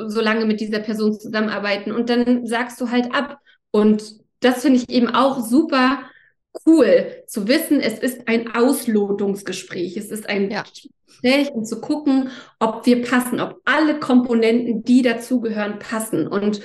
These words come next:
Speaker 1: wenn dann ein oder zwei nicht passen, hey, cool, dann halt nicht.
Speaker 2: Ja,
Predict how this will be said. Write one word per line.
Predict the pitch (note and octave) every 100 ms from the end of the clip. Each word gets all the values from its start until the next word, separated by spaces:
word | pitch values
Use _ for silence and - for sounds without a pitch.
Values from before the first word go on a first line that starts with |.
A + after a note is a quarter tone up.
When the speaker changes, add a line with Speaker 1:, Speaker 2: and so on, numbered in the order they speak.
| - - - -
Speaker 1:
wenn | G#3+ A3
dann | G#3+
ein | G3+ G#3+ G#3+
oder | G3+ G3
zwei | F#3+ F#3
nicht | A3 B3
passen, | C#4 C#4+ C#4+
hey, | C4+ C#4 -
cool, | E4 A#3
dann | G3+ G#3+
halt | A3
nicht. | B3+ B3 - - _ _ _ _ _ _ -
Speaker 2:
Ja, | G#3 F#3+